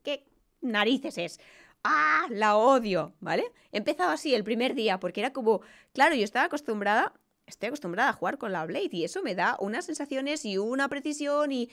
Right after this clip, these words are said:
y juego de una forma. Y se balancea de una forma, es que,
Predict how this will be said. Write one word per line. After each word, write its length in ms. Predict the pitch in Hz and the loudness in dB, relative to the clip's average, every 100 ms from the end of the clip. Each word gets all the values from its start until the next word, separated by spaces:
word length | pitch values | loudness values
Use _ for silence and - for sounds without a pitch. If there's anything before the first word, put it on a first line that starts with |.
| - - | -14 -14
y 140 | - 220 | -6 -4
juego 320 | - 226 320 | 2 2 2
de 100 | 277 | 2
una 260 | 190 240 214 | 0 0 -2
forma. 460 | - 311 466 196 - _ - - _ _ _ _ | 0 -2 0 -6 -10 _ -20 -20 _ _ _ _
Y 100 | - | -10
se 180 | 185 202 | -6 -4
balancea 680 | 180 190 180 180 226 220 208 | -2 -2 -4 -4 2 4 4
de 40 | 190 | 2
una 160 | 185 | -4
forma, 380 | 170 320 381 311 | -2 -2 0 0
es 80 | 302 | -2
que, 240 | 285 - | -4 -6